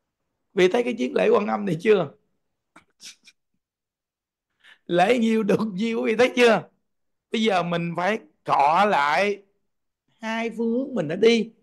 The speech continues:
để mình chọn ra một tiêu chuẩn. Thấy không? Nên bây giờ nhà Đức thấy khỏe vô cùng. Quý vị biết nãy nhà Đức lễ Phật đúng một mình, nhà Đức thường như này lễ là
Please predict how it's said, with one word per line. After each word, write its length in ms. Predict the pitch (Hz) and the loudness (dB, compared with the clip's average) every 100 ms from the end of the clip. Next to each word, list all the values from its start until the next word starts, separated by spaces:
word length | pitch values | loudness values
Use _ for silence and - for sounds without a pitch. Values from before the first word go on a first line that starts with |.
| _ _ _ | _ _ _
để 100 | 196 | 2
mình 260 | 226 214 175 | 4 4 4
chọn 360 | 185 156 156 214 | 4 8 8 6
ra 60 | |
một 220 | 214 170 - | 2 0 0
tiêu 220 | 233 233 190 | 0 0 0
chuẩn. 240 | - 165 - _ _ _ _ _ _ - | -2 -4 -16 _ _ _ _ _ _ -10
Thấy 120 | 185 | -2
không? 340 | 190 180 139 - _ _ _ _ _ _ _ _ | 2 2 0 -8 _ _ _ _ _ _ _ _
Nên 100 | 160 | -6
bây 100 | 170 | -4
giờ 200 | 165 147 | 2 2
nhà 160 | 135 135 | 2 -2
Đức 160 | 170 202 | -6 -8
thấy 140 | 190 180 | -10 -10
khỏe 320 | 123 117 190 | -6 -6 -2
vô 120 | 185 170 | -2 -2
cùng. 240 | 139 120 131 _ _ _ _ _ _ _ _ _ _ _ _ _ _ _ _ _ _ _ - | -4 -8 -14 _ _ _ _ _ _ _ _ _ _ _ _ _ _ _ _ _ _ _ -2
Quý 60 | |
vị 180 | 185 165 | 2 4
biết 180 | 202 233 | 2 0
nãy 180 | 165 185 | -2 -2
nhà 80 | |
Đức 160 | 180 208 | -2 0
lễ 160 | 151 165 | 0 0
Phật 160 | 147 180 | -4 -4
đúng 200 | 220 - | -4 0
một 160 | 170 170 | -2 4
mình, 260 | 180 170 | 2 2
nhà 240 | 156 190 180 | -4 -8 -6
Đức 140 | 240 | -4
thường 160 | 180 170 | 0 0
như 80 | 165 | 0
này 140 | 160 | 0
lễ 200 | 151 156 | 2 2
là 220 | 214 165 | 2 -2